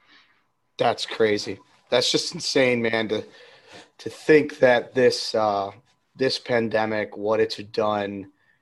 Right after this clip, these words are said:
to not just, not just our industry, right, but,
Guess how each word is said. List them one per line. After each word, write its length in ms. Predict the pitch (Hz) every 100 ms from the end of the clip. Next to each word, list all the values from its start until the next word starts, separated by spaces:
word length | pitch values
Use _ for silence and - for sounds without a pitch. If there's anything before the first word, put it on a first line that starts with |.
| _ _ -
to 260 | 110 104
not 240 | 107 131 120
just, 280 | 117 -
not 180 | 120 147
just 180 | 147 - -
our 200 | 120 110
industry, 580 | 104 98 - - 101
right, 380 | 101 104 101 101 -
but, 380 | 107 101 98